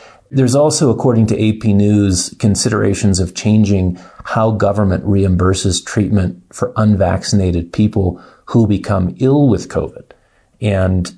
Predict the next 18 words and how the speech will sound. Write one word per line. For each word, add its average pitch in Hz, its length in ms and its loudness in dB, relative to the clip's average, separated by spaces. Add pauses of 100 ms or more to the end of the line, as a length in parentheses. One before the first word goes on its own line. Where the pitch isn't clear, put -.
(120)
apparently 113 480 0
that's 92 180 -4
been 90 240 0
tabled 104 480 0
for 101 60 -4
the 90 100 -2
time 90 380 -2
being 98 440 0
on 90 260 -2
concern 92 560 0
that 90 100 0
it - 100 -6
would 90 120 -2
be 90 120 0
too 87 200 -2
polarizing. 135 800 0 (600)
Yeah, 139 380 2
I, - 240 -2